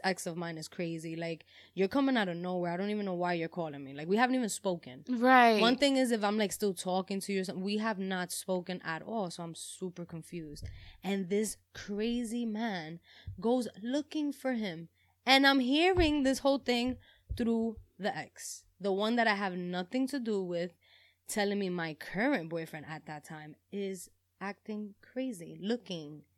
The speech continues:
Speaker 2: Coming
Speaker 1: for
Speaker 2: to somebody else's
Speaker 1: w-
Speaker 2: block is wild bold.
Speaker 1: by himself.
Speaker 2: By, that's what I'm saying. I was like, "Did he go with a crew?" Like,
Speaker 1: No. And
Speaker 2: Like,
Speaker 1: I
Speaker 2: what
Speaker 1: know
Speaker 2: was
Speaker 1: he
Speaker 2: going
Speaker 1: went by
Speaker 2: on?
Speaker 1: himself because the ex of mine was telling me this.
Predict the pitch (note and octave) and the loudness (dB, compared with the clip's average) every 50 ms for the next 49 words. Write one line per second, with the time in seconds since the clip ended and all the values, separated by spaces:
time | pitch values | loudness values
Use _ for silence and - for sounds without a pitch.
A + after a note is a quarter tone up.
0 | _ _ _ _ - G#3+ - - - D4 - F#4+ A4+ A4+ A4 - A4 F4+ - - | _ _ _ _ -18 -16 -10 0 2 4 4 6 4 4 6 6 4 4 6 4
1 | C#4+ C#4+ D#4+ E4+ F#4+ G4 F#4 D4+ - B3+ B3+ B3+ A#3+ A#3+ - F#3+ F#3 F#3+ G#3 A3 | 2 4 6 6 6 6 6 6 4 4 4 4 2 -2 -2 -2 2 6 8 10
2 | A3 F#3 - - - A3+ G#3+ F3 E3+ D#3+ D#3+ D#3 D#3+ F3+ F3+ F3+ F#3+ G#3 A3+ A#3+ | 10 10 8 6 8 8 8 8 4 -4 -8 -4 4 6 10 12 12 12 12 12
3 | A#3+ A#3+ A#3 G#3+ G3 E3+ F3 - - - F3 E3+ E3+ D#3+ C#3 - F3 - G#3 G3+ | 12 12 12 10 8 6 0 -4 2 8 10 10 10 10 6 2 2 4 6 6
4 | G3+ G3+ G3+ F#3+ - F#3 C3 B2 - - - _ _ _ _ _ _ _ _ B3+ | 6 4 0 -2 -4 -6 -8 -8 -14 -20 -20 _ _ _ _ _ _ _ _ 10
5 | C4+ C#4 - C4 D#4+ F4+ - G#4 G4+ F4 - A4+ F#4 D#4 D#4+ F4+ D#4+ E4 D4+ C#4 | 10 10 10 10 6 8 8 6 4 6 4 6 8 8 8 8 8 6 4 4
6 | A3+ G#3+ G#3 G3+ F#3 G3 A#3 A3+ F#3 E3 C#3+ A#2 - - - - - C4+ D#4 E4+ | 4 4 2 4 6 6 8 8 8 6 4 0 -4 -10 -12 -4 0 4 4 6
7 | F4+ F4+ F4+ F4+ F4+ E4+ D4+ B3+ A3 G3+ F#3 - - - - - - - - F#3+ | 6 8 8 8 6 8 8 10 10 10 8 4 -2 -12 -14 -14 -12 -10 -6 -4
8 | G3+ F#3+ C#3+ - - _ _ _ _ _ _ _ _ _ _ _ _ _ _ _ | -4 -4 -4 -8 -14 _ _ _ _ _ _ _ _ _ _ _ _ _ _ _
9 | G#3+ A3 C4+ A#3 A3+ A#3 A#3+ A3+ A#3+ C4 C#4 C#4+ C#4+ C#4 C4+ C4 D#4+ C4 B3+ B3+ | 2 4 6 6 6 6 6 8 8 8 8 8 6 6 6 8 8 8 8 6
10 | B3 G3+ - B3+ B3 A3 G#3 - - G3+ G3 F3+ E3 - - - E3 D#3 F3+ E3+ | 4 4 2 2 2 2 -2 -4 -2 -4 -4 -4 -6 -12 -18 -20 -14 -10 -8 -6
11 | C3 E3+ F#3+ F3+ - G3+ F3+ F#3+ F#3 F3 E3+ E3 - - - - E3+ D#3 D3+ C3 | -2 -2 -2 -2 -2 -6 -4 -4 -2 0 0 0 -2 -4 -8 -8 -8 -8 -8 -12
12 | B2+ - F2 F#2 A#2+ - - - | -14 -14 -16 -18 -18 -20 -20 -20